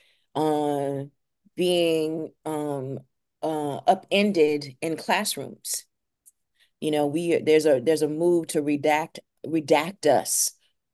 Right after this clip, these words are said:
from, uh, history. And, uh, so I wanna work on material that stands in opposition to that, that fights against that,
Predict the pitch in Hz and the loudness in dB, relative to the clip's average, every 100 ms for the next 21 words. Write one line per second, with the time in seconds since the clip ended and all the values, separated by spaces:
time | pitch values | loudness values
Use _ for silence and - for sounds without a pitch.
0 | - 170 156 151 151 143 139 226 254 - | -6 0 2 2 2 2 2 2 2 0
1 | 127 67 - - _ _ _ _ _ _ | -4 -6 -10 -16 _ _ _ _ _ _
2 | 143 156 151 147 151 147 143 139 139 180 | 0 2 4 2 2 2 0 -2 2 6
3 | 156 143 143 - 175 170 165 147 147 143 | 6 6 4 4 4 4 0 0 -2 -2
4 | 147 143 135 135 131 - 165 160 139 127 | -4 -4 -4 -6 -6 2 4 4 4 0
5 | 120 127 131 _ _ _ _ _ _ _ | -2 -6 -10 _ _ _ _ _ _ _
6 | _ _ _ - 143 135 - 151 147 147 | _ _ _ 2 2 2 0 0 2 0
7 | 143 143 143 127 127 151 151 127 - 107 | -2 -2 -2 -2 -2 -2 -2 -4 -6 -4
8 | 87 - - - 110 - 135 - - 110 | -4 -4 -6 -6 -6 2 2 2 -6 -6
9 | 123 113 - 80 80 | -6 -4 -2 0 -2